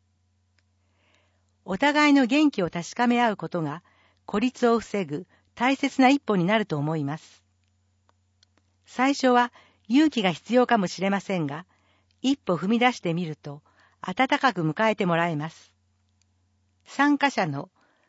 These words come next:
渡辺幸子さん、高梨英子さんの写真があります。多世代が交流する集い。高二サロン、吉島学区。高二サロンでは、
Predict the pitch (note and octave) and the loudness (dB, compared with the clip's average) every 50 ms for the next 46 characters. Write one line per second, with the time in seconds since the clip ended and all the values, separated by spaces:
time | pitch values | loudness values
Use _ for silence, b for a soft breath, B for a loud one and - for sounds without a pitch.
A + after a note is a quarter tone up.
0 | _ _ - F3+ F#3 - C4 C4+ C#4+ C#4 B3+ C4+ - - C4 C4 - - - E3+ | _ _ -8 -4 0 2 2 2 2 2 0 0 -2 -2 -4 -4 -6 -10 -12 -12
1 | D3+ - - C3+ B2+ C#3 E3+ - _ _ _ _ _ _ _ _ _ _ _ - | -12 -12 -14 -14 -14 -16 -18 -20 _ _ _ _ _ _ _ _ _ _ _ -14
2 | G3 - - D4 C#4+ C#4 B3 - - G#3 B3 C4 - - F#3 - - D#3 D3 C#3+ | -6 -2 0 2 2 2 2 0 -2 -2 -2 -2 -2 -4 -8 -6 -6 -6 -6 -6
3 | C#3 C3 C3+ - - _ _ - - E3+ E3+ - A#3+ B3 A#3+ A3 G3+ G3+ F#3 F3+ | -8 -8 -10 -10 -12 _ _ -12 -10 -10 -6 -2 0 0 0 0 0 -2 -2 -2
4 | E3+ E3 C#3 C#3 D#3 - - _ _ _ _ _ _ _ _ _ _ _ _ _ | -4 -6 -8 -10 -12 -14 -18 _ _ _ _ _ _ _ _ _ _ _ _ _
5 | _ _ _ _ _ _ _ _ _ _ _ _ _ _ _ _ - G#3 G#3 - | _ _ _ _ _ _ _ _ _ _ _ _ _ _ _ _ -10 -8 -6 -4
6 | D4+ C4+ D#4 C#4+ A#3+ G#3+ F3+ F3 D3+ - - A3+ A#3+ B3 A#3 A3+ A3+ A#3 G#3+ - | 0 2 4 4 4 2 0 -4 -4 -2 0 2 2 4 2 2 0 -2 -2 -2
7 | - G3 G3 F#3+ - - E3+ F3+ E3+ D#3+ D3+ D3+ - - _ _ _ _ _ _ | -2 -2 -2 -4 -6 -6 -6 -4 -4 -4 -4 -8 -12 -16 _ _ _ _ _ _
8 | _ _ _ _ _ _ _ _ _ _ _ _ _ _ _ _ _ _ _ - | _ _ _ _ _ _ _ _ _ _ _ _ _ _ _ _ _ _ _ 0
9 | - C4+ C#4 C#4+ C#4 C4+ C4+ - - A#3+ A3+ F#3 D3 C3+ F#3+ F3+ - _ _ _ | 2 4 4 6 6 4 4 4 2 2 2 2 -2 -6 -10 -14 -18 _ _ _
10 | _ _ _ _ _ _ _ _ _ _ F#3+ G3 F3 - C4+ C4+ B3 C4 C4 B3+ | _ _ _ _ _ _ _ _ _ _ -4 -4 -2 -2 -4 -2 0 2 4 4
11 | B3 A3 G#3 G#3 G3+ - _ _ - - G#3 - _ _ _ _ _ _ _ _ | 4 2 0 -4 -6 -8 _ _ -18 -16 -16 -18 _ _ _ _ _ _ _ _
12 | _ _ _ _ _ _ _ _ _ _ _ _ _ _ _ _ _ - - C#4+ | _ _ _ _ _ _ _ _ _ _ _ _ _ _ _ _ _ -2 0 2
13 | D4 D4+ D4+ D4+ - - D4 C#4+ C4 A#3 G3+ F3+ D3+ E3 C#3+ D3 C#3+ E3+ - | 4 4 4 4 4 4 4 4 2 2 0 -2 -4 -8 -8 -10 -10 -12 -16